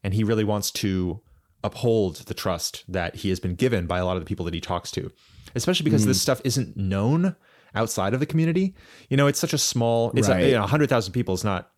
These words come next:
Speaker 1: you know, small, small, but it's a
Speaker 2: When
Speaker 1: relatively
Speaker 2: it's isolated like that,
Speaker 1: Right.
Speaker 2: it's smaller than it sounds.
Speaker 1: Right. And people in Toronto, much less, you know, New York and Boston, are not aware of this at all.
Speaker 2: No,
Speaker 1: So
Speaker 2: no.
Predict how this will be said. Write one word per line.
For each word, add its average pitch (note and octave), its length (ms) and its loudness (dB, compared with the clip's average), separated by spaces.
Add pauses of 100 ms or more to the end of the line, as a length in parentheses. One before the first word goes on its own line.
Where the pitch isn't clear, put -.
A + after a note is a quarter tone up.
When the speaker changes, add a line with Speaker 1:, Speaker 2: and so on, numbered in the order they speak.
Speaker 1:
you G#2 100 -2
know, E2 160 -2
small, F#2 400 -2
small, A#2 360 0
but F#2 280 -4 (880)
it's A#2 160 0
a A2+ 60 4
Speaker 2:
When G2+ 60 -4
Speaker 1:
relatively D3+ 440 6
Speaker 2:
it's G#2+ 80 6
isolated C#3 760 4
like G#2+ 200 2
that, A2 160 2
Speaker 1:
Right. G#2 140 2
Speaker 2:
it's - 100 -2
smaller A2 560 2
than G2 180 -2
it - 160 -8
sounds. E2+ 680 -4
Speaker 1:
Right. G#2+ 220 2
And B2 140 -4
people F3 280 0
in A2 400 0
Toronto, F#2+ 840 -2 (500)
much G#2 320 -2
less, F#2+ 500 -2
you G#2 140 -2
know, E2 420 -6
New G2+ 160 -4
York F#2+ 200 -2
and F2 100 -6
Boston, F2 500 -6
are G2 140 -2
not G2+ 280 -2
aware E2 280 -4
of D2+ 100 -8
this E2+ 240 -6
at F#2 240 -6
all. G2 140 -6
Speaker 2:
No, C#2+ 360 0
Speaker 1:
So D2+ 200 -2
Speaker 2:
no. F2 260 -2